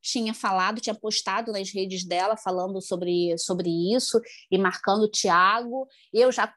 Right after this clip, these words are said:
tinha mais contato com o Thiago, liguei pro Thiago, falei, "Thiago, me explica aí, cara, que negócio é esse? Quero saber."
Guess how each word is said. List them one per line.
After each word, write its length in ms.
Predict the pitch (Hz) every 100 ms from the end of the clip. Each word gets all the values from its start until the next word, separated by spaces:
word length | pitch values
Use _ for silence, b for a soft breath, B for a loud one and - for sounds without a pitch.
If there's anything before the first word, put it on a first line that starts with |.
| _
tinha 240 | - 233 214
mais 220 | 214 240
contato 520 | 233 214 214 226 262
com 160 | - 233
o 40 |
Thiago, 800 | 220 214 156 180 226 233 233 202 202
liguei 340 | 233 208 285
pro 120 | 285
Thiago, 460 | - 247 180 214 240
falei, 160 | 262 262
"Thiago, 240 | 294 269
me 60 | 269
explica 420 | - - 403 605
aí, 180 | 453 453
cara, 180 | - 214
que 140 | -
negócio 340 | 294 381 427 453
é 40 |
esse? 140 | 349 -
Quero 140 | 254
saber." 240 | 294 180